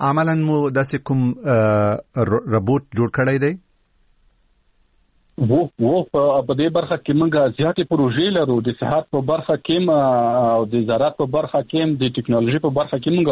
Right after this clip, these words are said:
Speaker 2: روباټونه
Speaker 1: بله.
Speaker 2: جوړ کړي دي. د
Speaker 1: دغه،
Speaker 2: زراعت په
Speaker 1: دغه،
Speaker 2: برخه کې زراعت
Speaker 1: بله.
Speaker 2: زموږ د مې-
Speaker 1: وسایل یې دغه له کومه کوئ؟ آه، آه، دا خو یو ډېر پیچلی او، آه، پرمختللې
Speaker 2: ډېر
Speaker 1: ټیکنالوژي ته
Speaker 2: پیچلی.
Speaker 1: ضرورت لري.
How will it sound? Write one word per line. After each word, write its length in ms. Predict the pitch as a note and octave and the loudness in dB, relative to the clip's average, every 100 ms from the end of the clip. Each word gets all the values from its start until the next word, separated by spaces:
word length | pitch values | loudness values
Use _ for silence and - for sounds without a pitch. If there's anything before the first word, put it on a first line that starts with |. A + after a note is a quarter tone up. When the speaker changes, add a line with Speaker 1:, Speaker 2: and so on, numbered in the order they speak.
| B2 | 0
Speaker 2:
روباټونه 440 | G#2+ G#2+ A#2+ G3 | 0 0 0 0
Speaker 1:
بله. 0 | |
Speaker 2:
جوړ 180 | C#3 B2 | 0 -2
کړي 200 | - A2 | -2 -6
دي. 160 | A#2 | -4
د 440 | E3+ - - - B2+ | -4 -8 -20 -8 -2
Speaker 1:
دغه، 180 | C#3 E3 | 0 0
Speaker 2:
زراعت 260 | D3 D#3+ | -2 -2
په 60 | D#3 | 0
Speaker 1:
دغه، 120 | E3+ | 0
Speaker 2:
برخه 220 | E3+ D#3+ | 0 -2
کې 240 | - D3 D3+ | -4 -2 0
زراعت 180 | D#3 | 0
Speaker 1:
بله. 140 | B2+ D3 | 0 -2
Speaker 2:
زموږ 140 | D3+ | 0
د 80 | C#3+ | 0
مې- 280 | C#3+ C#3+ E3 - _ | 0 2 0 -4 _
Speaker 1:
وسایل 500 | C#3 D#3 - F#3+ G3 | -4 -4 -2 -2 0
یې 60 | F3 | 0
دغه 440 | C#3+ D3+ D3 C#3 | -2 0 0 0
له 60 | B2+ | -4
کومه 240 | B2+ C3+ | -2 -2
کوئ؟ 380 | A#2+ C3+ B2+ A#2 F#2 G#2 - | -2 0 0 0 -2 -4 -4
آه، 100 | G#2+ | 0
آه، 1200 | G2+ G2+ A2 C#3+ C3+ - C#3 - C#3 C3 - D3 | 2 2 0 -2 -2 -4 -6 -2 0 0 -2 -4
دا 60 | C#3+ | -2
خو 120 | D#3 | 0
یو 100 | C3+ | 0
ډېر 180 | C#3 C3 - | 0 -2 -2
پیچلی 420 | A#2 - C3+ C3 | -4 -2 -2 0
او، 120 | A#2+ | 2
آه، 340 | A2+ A2 D#3 A2 | 0 -2 -2 -2
پرمختللې 420 | - A#2+ A#2 B3 | 0 -2 0 0
Speaker 2:
ډېر 140 | - | 0
Speaker 1:
ټیکنالوژي 340 | F#3+ B2 A2+ C3+ | 0 0 0 0
ته 60 | |
Speaker 2:
پیچلی. 200 | G#3+ A2 | 0 0
Speaker 1:
ضرورت 200 | G#2+ G#2 | 0 0
لري. 180 | G2+ F2+ | -2 -4